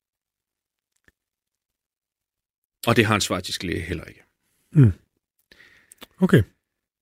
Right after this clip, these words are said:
Speaker 1: Og så er der
Speaker 2: Ja.
Speaker 1: noget andet, der også er interessant, hvis vi lige skal runde de her giftstoffer af.
Speaker 2: Mm.
Speaker 1: Og der skal vi også lige referere, at ligesom ved alt det andet, så mobiliserede man jo alle mulige retskemikere og retsteknikere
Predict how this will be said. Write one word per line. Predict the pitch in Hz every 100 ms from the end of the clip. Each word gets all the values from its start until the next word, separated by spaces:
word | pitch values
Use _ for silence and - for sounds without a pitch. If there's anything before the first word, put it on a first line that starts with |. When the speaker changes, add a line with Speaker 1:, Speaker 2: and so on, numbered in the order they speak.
| _ _ _ _ _ - - _ -
Speaker 1:
Og | 113
så | 151
er | 123 151
der |
Speaker 2:
Ja. | 147
Speaker 1:
noget | 156 151
andet, | 175 208 151
der | 110 107
også | 107 131 117
er |
interessant, | 95 98 95 107
hvis | 104 -
vi | 113
lige | 104 117
skal | - 110
runde | 98 101 101 95
de | 110 104
her | 113
giftstoffer | - 180 - - 85 -
af. | 165 -
Speaker 2:
Mm. | - - - - _ _ _ _ -
Speaker 1:
Og | 110
der | 113
skal | - 123 110
vi | 117
også | 123 131 127
lige | 123 127
referere, | 107 113 120 110 82
at | 107 - - - _ _ - _ _ _ _
ligesom | 139 135 143
ved | 135 139
alt | 147 156
det |
andet, | 123 139 170 139 110 _
så | - 120 117 123 127 _ -
mobiliserede | 123 113 123 - 165 107
man | 98
jo | 92
alle | 104 113
mulige | 104 101 101
retskemikere | 90 - - - - 90 92
og | 90
retsteknikere | 82 - - - 85 85 69